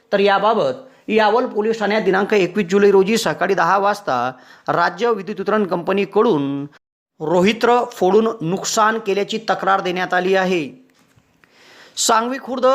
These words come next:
या गावातून अठरावल गावाकडे जाणारा रस्ता आहे. या रस्त्यावर शेता शिवारात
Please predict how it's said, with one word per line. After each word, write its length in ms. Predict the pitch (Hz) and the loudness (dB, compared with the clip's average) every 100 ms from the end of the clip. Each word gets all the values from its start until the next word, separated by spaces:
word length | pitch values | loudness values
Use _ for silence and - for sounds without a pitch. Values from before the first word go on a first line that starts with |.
| 269 | 4
या 180 | 208 214 | 2 2
गावातून 580 | 180 165 214 233 120 117 - | 2 0 0 -4 -10 -10 -8
अठरावल 460 | 160 185 202 226 | -4 0 2 4
गावाकडे 460 | 202 147 156 170 190 | 2 0 0 -2 -6
जाणारा 320 | 147 135 180 | -4 -4 -2
रस्ता 340 | 139 113 - 135 | -2 -4 0 0
आहे. 300 | 139 143 120 - _ _ - | 2 -2 -4 -10 _ _ -4
या 320 | 139 147 151 - | 0 0 0 -2
रस्त्यावर 840 | 135 135 - - 214 180 107 113 117 _ _ _ _ - | -6 -6 -8 -2 0 0 -2 -6 -12 _ _ _ _ -6
शेता 560 | - 214 214 214 247 226 - | 0 2 2 0 -2 -2 -6
शिवारात 560 | - 185 208 170 117 | -4 0 0 0 -2